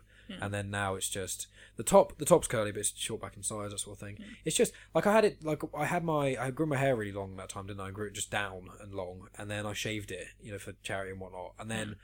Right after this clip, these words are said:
Speaker 2: when it grew back there, I just didn't wanna grow it long again, because where it's
Speaker 1: <laughs>
Speaker 2: short, it is so much easier, as you know, 'cause you've obviously got
Speaker 1: Yep.
Speaker 2: short hair. I think
Speaker 1: <laughs>
Speaker 2: when we first met, you had long hair. Um,
Speaker 1: I didn't really have long hair,
Speaker 2: whenever
Speaker 1: did I? It was,
Speaker 2: long
Speaker 1: like, shoulder length.
Speaker 2: Yeah, but that's, that's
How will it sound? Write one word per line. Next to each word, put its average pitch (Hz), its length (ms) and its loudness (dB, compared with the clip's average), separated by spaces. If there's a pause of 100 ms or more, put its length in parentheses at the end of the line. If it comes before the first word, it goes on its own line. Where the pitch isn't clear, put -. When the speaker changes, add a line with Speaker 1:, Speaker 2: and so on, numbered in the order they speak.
Speaker 2:
when 156 100 2
it 170 60 0
grew 156 100 4
back 139 160 0
there, 127 160 0
I 107 80 -2
just 110 140 -6
didn't 127 100 -2
wanna 120 140 -2
grow 120 100 2
it 117 60 -2
long 127 160 2
again, 95 240 -4
because 104 260 -6 (320)
where 156 220 8
it's 127 100 2
Speaker 1:
<laughs> - 120 2
Speaker 2:
short, 151 280 10
it 123 60 -6
is 127 360 0
so - 280 -2
much 127 100 -4
easier, 131 240 2
as 104 80 -4
you 143 140 6
know, 98 160 0
'cause - 100 -6
you've 120 200 0 (100)
obviously 104 240 -6
got 180 60 2
Speaker 1:
Yep. 180 100 4
Speaker 2:
short 101 140 -2
hair. 98 120 0
I 233 220 6
think 208 100 4
Speaker 1:
<laughs> - 0 -
Speaker 2:
when 113 120 -2
we 135 100 4
first - 240 0
met, 98 100 -8
you 95 60 -6
had 95 100 -4
long 90 160 -6
hair. 92 240 -10 (580)
Um, 98 240 -2
Speaker 1:
I 196 60 0
didn't 233 160 -2
really 175 160 2
have 139 140 0
long 170 220 -4
hair, 151 120 -8
Speaker 2:
whenever 175 240 4
Speaker 1:
did 143 100 6
I? 143 40 10
It - 20 10
was, 127 100 6
Speaker 2:
long - 80 2
Speaker 1:
like, - 80 -6
shoulder 170 400 -2
length. 208 520 4
Speaker 2:
Yeah, 180 120 8
but 143 100 2
that's, - 340 2
that's - 200 -6